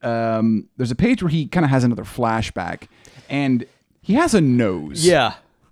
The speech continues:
Speaker 1: I don't
Speaker 2: I d-,
Speaker 1: like it.
Speaker 2: <laughs> I don't either. It looks so weird. It's kinda like when people draw Spider-Man and they g-, give him too detailed of a face.
Speaker 1: Yeah.
Speaker 2: Like, I just want that,
Speaker 1: <laughs>
Speaker 2: like, f-, kinda flat look to it, you know?
Speaker 1: You want the, you want the Mark Bagley. You want the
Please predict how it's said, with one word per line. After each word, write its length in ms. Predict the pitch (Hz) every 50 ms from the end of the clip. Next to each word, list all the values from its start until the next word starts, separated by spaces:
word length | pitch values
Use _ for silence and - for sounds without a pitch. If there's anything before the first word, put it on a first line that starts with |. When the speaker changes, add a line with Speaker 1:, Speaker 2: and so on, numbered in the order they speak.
| _ _ _ _ _
Speaker 1:
I 120 | - 214
don't 80 | 277 285
Speaker 2:
I 40 |
d-, 40 | 262 226
Speaker 1:
like 220 | 202 190 147 -
it. 160 | 98 - - _
Speaker 2:
<laughs> 20 |
I 140 | 160 123 -
don't 220 | 247 262 247 233 190
either. 200 | 175 143 131 127
It 80 | 131 139
looks 240 | 156 185 214 - -
so 140 | - 214 185
weird. 180 | 165 165 156 196 202 -
It's 120 | 180 -
kinda 140 | 254 262 269
like 100 | 254 -
when 80 | 180
people 300 | - - 175 170 170 147
draw 240 | 127 123 135 135 135
Spider-Man 760 | 131 - - - 113 110 113 120 117 127 127 127 135 139 127 - - - -
and 120 | 120 113
they 100 | 123 127
g-, 160 | 120 113 - _ _ 117 131 135
give 160 | 117 139 135 -
him 160 | 143 131 120
too 180 | - - 139 123
detailed 460 | 107 120 117 107 - 127 117 127 123
of 80 | 120 104
a 80 | 101 95
face. 500 | - - 113 113 135 156 - - - - _ - - - -
Speaker 1:
Yeah. 140 | 139 147 117
Speaker 2:
Like, 240 | 127 131 139 - -
I 60 | 156 208
just 140 | 233 - -
want 140 | 196 262 226
that, 120 | 202 208 175
Speaker 1:
<laughs> 60 | 151
Speaker 2:
like, 80 | 143 -
f-, 240 | - - - - -
kinda 180 | 160 143 127
flat 460 | 107 - - 135 123 117 107 104 - -
look 280 | 95 92 85 73 -
to 180 | - - 101 92
it, 100 | 87 80
you 140 | 71 85 98
know? 300 | 95 95 98 104 113 113 135
Speaker 1:
You 140 | 170 190
want 120 | 214 208 160
the, 140 | 175 165 151 156 190
you 100 | 202 208
want 100 | 196 185
the 60 | 160
Mark 200 | 160 151 143 120
Bagley. 400 | 101 131 120 117 95 98 90 92
You 160 | 98 101 120 147
want 160 | 156 131 -
the 380 | 131 117 113 110 107 107 107